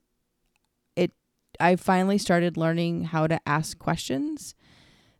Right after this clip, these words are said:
that I always hoped would prompt more of that kind of internal recognition of their own emotions, and sometimes it would,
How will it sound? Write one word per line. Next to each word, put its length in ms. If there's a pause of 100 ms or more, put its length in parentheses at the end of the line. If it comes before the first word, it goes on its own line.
that 500
I 220
always 360
hoped 360
would 180
prompt 600
more 360
of 140
that 260
kind 240
of 140
internal 880 (800)
recognition 880
of 160
their 220
own 160
emotions, 580
and 300
sometimes 500
it 140
would, 420